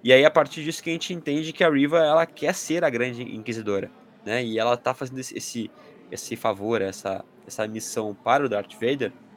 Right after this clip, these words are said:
né, para o Anakin, conseguir esse posto, esse posto, né, como grande Inquisidora. Mas não é o ponto assim, "Consiga e seja a grande Inquisidora." É, "Sim, consiga e te darei isso. Mas se você não conseguir, se você,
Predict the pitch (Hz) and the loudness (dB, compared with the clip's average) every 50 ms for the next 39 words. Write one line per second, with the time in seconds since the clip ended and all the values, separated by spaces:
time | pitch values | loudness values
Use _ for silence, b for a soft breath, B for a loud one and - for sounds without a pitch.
0 | - - - 104 101 - 104 110 107 104 107 120 147 151 131 113 - - - 127 | -20 -14 -12 -10 -6 -4 -2 -2 0 2 2 2 2 0 -2 -4 -8 -12 -20 -20
1 | _ - - - 143 139 - - 185 139 120 147 185 180 151 135 - 131 120 - | _ -14 -8 -6 -6 -6 -6 -8 -10 -8 -4 -2 0 0 0 -2 -4 -8 -10 -6
2 | 95 98 95 - - _ _ _ _ _ - 107 - - - - 101 98 - - | -6 -6 -6 -8 -14 _ _ _ _ _ -16 -14 -14 -14 -12 -10 -10 -10 -10 -10
3 | - - - 98 - - _ _ _ - 120 107 107 104 101 98 - 107 107 104 | -16 -16 -16 -16 -16 -18 _ _ _ -10 -10 -8 -8 -8 -6 -6 -6 -6 -6 -6
4 | 107 104 107 - - 110 - - 117 120 135 127 127 113 101 92 - b b b | -8 -10 -10 -12 -16 -14 -10 -10 -8 -6 -2 0 0 0 0 -2 -4 b b b
5 | b b _ - 110 120 120 117 131 147 175 190 185 - - 151 147 143 143 - | b b _ -4 -2 -2 -2 -2 -4 -4 -2 -2 -4 -4 -6 -6 -6 -6 -8 -8
6 | - 135 120 117 - 131 127 117 - - - 131 135 135 127 131 127 107 76 98 | -8 -10 -8 -6 -6 -6 -6 -6 -8 -8 -4 -4 -4 -2 0 0 -2 0 -2 -4
7 | 113 - - 120 120 113 123 110 110 107 113 113 110 104 110 127 120 107 - 104 | -8 -6 -4 -4 -4 -2 -2 -4 -4 -4 -4 -8 -8 -8 -12 -16 -16 -14 -12 -8
8 | 95 101 98 95 90 90 _ _ _ _ _ _ _ - - 101 98 101 - - | -4 -4 -4 -4 -4 -8 _ _ _ _ _ _ _ -2 0 0 0 0 -4 -6
9 | - - 143 123 98 - _ _ - 113 110 - - - 113 120 131 156 170 - | -4 -2 -2 -2 -4 -8 _ _ -6 -6 -6 -6 -6 -6 -4 -2 0 0 0 0
10 | - - 131 - - 147 147 139 156 185 196 175 143 131 - - - - _ _ | -2 -6 -8 -4 -2 0 2 2 2 0 0 -2 -2 -4 -6 -8 -16 -18 _ _
11 | _ _ _ _ - 107 107 - - 120 104 113 113 - 123 113 107 117 139 143 | _ _ _ _ -4 -4 -4 -4 -6 -6 -4 -4 -4 -4 -4 -2 -2 -2 -2 -2
12 | 170 160 - - 127 104 107 127 165 170 131 - _ _ _ _ _ _ _ _ | -4 -6 -4 -6 -8 -6 -4 -4 -4 -4 -4 -8 _ _ _ _ _ _ _ _
13 | - - 120 110 - - | -6 -4 -4 -4 -4 -6